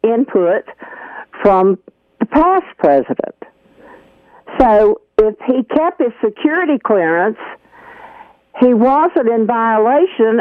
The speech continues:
of having a secure document because he was allowed to see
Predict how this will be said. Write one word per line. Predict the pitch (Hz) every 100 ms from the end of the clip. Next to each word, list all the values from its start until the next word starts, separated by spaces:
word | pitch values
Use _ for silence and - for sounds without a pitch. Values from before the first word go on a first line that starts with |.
| -
of | 202
having | 220 214 214 208 202 202 -
a | 190 -
secure | 202 - 240 208
document | 180 208 349 - 190 208 - - - - -
because | 254 254 247 240
he | 277 254
was | 269 240
allowed | 269 262 240 269 302 269
to | 320 -
see | 302 403